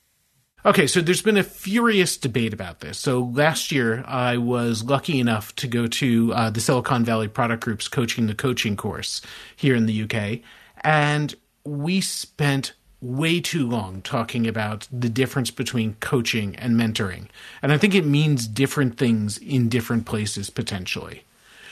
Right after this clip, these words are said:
So coaching formally is something where people get a certification and they don't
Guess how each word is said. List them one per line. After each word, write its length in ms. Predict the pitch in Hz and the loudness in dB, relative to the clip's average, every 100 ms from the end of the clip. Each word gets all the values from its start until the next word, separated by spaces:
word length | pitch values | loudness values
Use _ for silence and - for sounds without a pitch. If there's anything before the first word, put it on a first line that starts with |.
| - | -18
So 440 | - - 151 147 - _ _ _ | -4 2 4 4 -2 _ _ _
coaching 720 | - 208 240 - 147 120 117 - _ _ _ _ _ _ _ _ | -2 2 2 0 -4 -4 -8 -12 _ _ _ _ _ _ _ _
formally 840 | - - 175 170 147 110 101 107 - _ _ _ | -10 0 4 4 0 -2 -8 -14 -18 _ _ _
is 340 | 156 139 127 | 0 2 2
something 460 | - 143 156 139 131 | 0 0 2 0 2
where 160 | 131 | 0
people 380 | 127 - 156 143 | 0 -4 0 0
get 160 | 139 123 | 0 -2
a 40 | |
certification 960 | - 135 160 147 - 110 104 117 113 113 _ _ - - _ | -2 -2 -2 -4 -2 -4 -4 -6 -8 -12 _ _ -20 -20 _
and 480 | 143 139 135 131 113 | 2 4 4 0 2
they 160 | 143 | 2
don't 480 | 139 117 - 147 156 | 2 -2 2 2 2